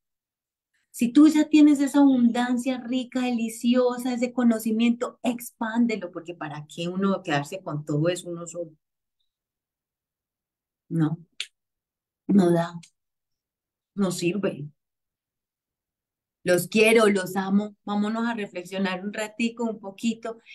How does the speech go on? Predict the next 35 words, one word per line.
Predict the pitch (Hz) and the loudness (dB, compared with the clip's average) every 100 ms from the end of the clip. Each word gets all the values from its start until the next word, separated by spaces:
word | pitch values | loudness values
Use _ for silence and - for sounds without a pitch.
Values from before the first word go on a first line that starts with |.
| - | -8
y | 202 | -2
sobre | 202 180 | 0 0
todo | 175 226 | -2 -2
este | 202 - 214 | -2 -2 -4
libro | 214 208 208 | 0 0 0
viene | 214 202 196 | 0 0 0
a | 175 | -2
decirnos, | 165 165 175 175 180 | -4 -6 -6 -6 -2
"Hey, | 175 170 | -2 -2
bueno, | 175 170 147 | -4 -6 -14
o | 180 180 | -14 -10
te | 180 | -10
moves | 180 170 180 214 226 | -6 -2 0 -2 -4
o | |
te | 226 208 | -6 -4
moves." | 180 160 156 156 - - _ _ _ _ _ _ _ _ | -4 -4 -6 -8 -16 -20 _ _ _ _ _ _ _ _
O | 180 | 2
despertás | 180 180 180 175 165 165 190 226 254 | 2 0 0 0 0 0 0 0 0
o | 247 | -4
despertás, | 202 - 175 - 170 185 165 | -6 -10 -12 -12 -12 -10 -6
o | 196 | -4
le | 185 | -4
pones | 196 202 185 185 185 - | -4 -4 -2 -6 -12 -6
la | 214 233 240 240 | -2 0 -2 -2
calidad | 226 196 190 185 | -2 0 -2 -2
que | 208 | -4
necesita | 233 247 226 220 254 262 277 277 - | -4 -2 -6 -4 -6 0 0 0 -2
o, | 180 185 175 - - | -6 -4 -6 -10 -18
o, | - - | -18 -12
o | 185 | -6
mirás | 196 185 170 190 | -6 -6 -10 -6
a | 202 | -4
ver | 202 | -6
qué | 202 | -8
haces. | 196 - _ - - | -10 -10 _ -20 -20